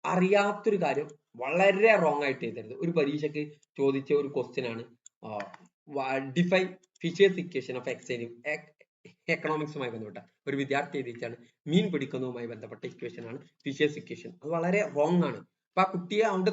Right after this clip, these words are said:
തന്നെ വിലയിരുത്തി പോവുകയാണ് ചെയ്യുന്നത്. ഓക്കെ, ഇനി അതുപോലെ തന്നെ അനാവശ്യമായിട്ടുള്ള എഴുത്ത് എന്ന് പറയുന്നത് കൊറോണ കഴിഞ്ഞ സമയത്ത് പരീക്ഷ പേപ്പറിൽ പല വിദ്യാർത്ഥികളും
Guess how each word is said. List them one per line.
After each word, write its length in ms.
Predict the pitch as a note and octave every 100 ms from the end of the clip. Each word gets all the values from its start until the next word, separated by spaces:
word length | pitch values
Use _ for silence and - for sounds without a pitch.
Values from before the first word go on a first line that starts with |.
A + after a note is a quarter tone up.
| G#3+
തന്നെ 140 | G#3
വിലയിരുത്തി 760 | G3 D#3+ F3+ G3 F3+ F#3 F3+ -
പോവുകയാണ് 520 | E3+ E3 E3 D3+ D#3
ചെയ്യുന്നത്. 440 | D3 A2+ G#2 G2 F2+ _ _ -
ഓക്കെ, 300 | G4 - - - _ -
ഇനി 420 | B3 C#4 - - -
അതുപോലെ 440 | E3 G3+ A#3+ A#3+ E3+
തന്നെ 240 | D3+ D#3
അനാവശ്യമായിട്ടുള്ള 760 | D#3 F3 F#3+ F#3 G#3 F#3 F3+ E3+
എഴുത്ത് 180 | C#3+ D#3
എന്ന് 120 | D3+
പറയുന്നത് 320 | C3 B2+ C3+
കൊറോണ 340 | F3 F3 F3+
കഴിഞ്ഞ 240 | F#3 D#3+ D#3
സമയത്ത് 320 | D3+ C3 C3
പരീക്ഷ 320 | B2+ B2 B2+
പേപ്പറിൽ 300 | C3+ B2 B2+
പല 200 | B2 A#2+
വിദ്യാർത്ഥികളും 600 | D3 C3+ A#2+ A#2+ B2+ C3